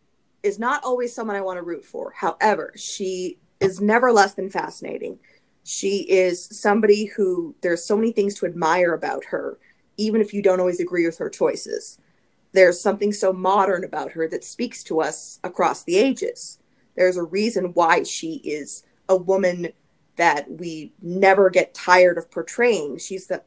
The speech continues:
she's like a Hamlet in a sense that, like, you can't capture every aspect of her, but you can try. And this doesn't try.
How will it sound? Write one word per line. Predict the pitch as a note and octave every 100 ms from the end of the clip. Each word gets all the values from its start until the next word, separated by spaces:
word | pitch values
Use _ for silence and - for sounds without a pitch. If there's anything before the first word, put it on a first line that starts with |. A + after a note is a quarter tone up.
| -
she's | G#3
like | F#3+
a | F3
Hamlet | - B3+ C4 F#3+ C#3+ -
in | F3
a | D#3+
sense | - D#3 - -
that, | D#3
like, | E3+ -
you | G3
can't | - G#3 G3
capture | - F#3 F#3 F#3+ -
every | F3+ E3 -
aspect | G3 - E3 -
of | D#3 -
her, | D#3
but | -
you | -
can | E3 E3
try. | - G3 G#3 - - - _ _ _ _ _ _ -
And | A#3 A3+ G#3+
this | C4 C#4+
doesn't | - - E4+ B3 -
try. | C#3+ C#3+ - -